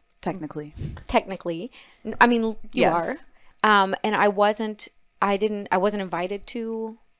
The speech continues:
Speaker 2: your siblings' wedding.
Speaker 1: None of us were, yeah.
Speaker 2: And so I, I didn't have any practice. I didn't have any expectations.
Speaker 1: Yeah.
Speaker 2: But, um, but their spouse asked for, um, mine and your dad's blessing.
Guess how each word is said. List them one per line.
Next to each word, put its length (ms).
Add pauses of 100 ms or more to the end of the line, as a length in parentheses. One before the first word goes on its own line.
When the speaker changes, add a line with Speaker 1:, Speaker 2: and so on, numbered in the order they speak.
(220)
Speaker 2:
your 180
siblings' 560
wedding. 440 (200)
Speaker 1:
None 200
of 100
us 180
were, 120
yeah. 220
Speaker 2:
And 220
so 500
I, 300 (200)
I 120
didn't 200
have 300
any 140
practice. 680
I 80
didn't 160
have 140
any 120
expectations. 720
Speaker 1:
Yeah. 200 (380)
Speaker 2:
But, 360
um, 580 (240)
but 320
their 340
spouse 760 (360)
asked 540
for, 560 (520)
um, 520 (540)
mine 360
and 300
your 80
dad's 340
blessing. 520